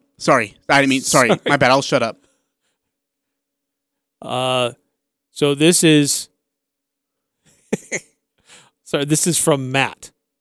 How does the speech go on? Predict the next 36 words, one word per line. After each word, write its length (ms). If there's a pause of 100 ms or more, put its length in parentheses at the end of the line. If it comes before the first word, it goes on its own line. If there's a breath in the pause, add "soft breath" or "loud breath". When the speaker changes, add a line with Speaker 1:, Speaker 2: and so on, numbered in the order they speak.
(520)
Speaker 1:
Yeah, 200
this 180
is 120
from 140
Matt, 300
and 140
then 160
so 140
him 120
Speaker 2:
Mensa. 160
Speaker 1:
and 140
Dutcher 260
both 280
comment 280
on 100
the 120
altitude 400
Speaker 2:
Oh, 40
this 0
Speaker 1:
situation. 540
Speaker 2:
is 120
Matt 240
Mitchell, 400
right? 300
Speaker 1:
Yeah, 300 (200)
Matt 160
Mitchell, 300
yep. 200 (120)
Speaker 2:
Okay, 220
so 160
we'll 100
get 160
the 80
<laughs> 120
player 240
perspective. 500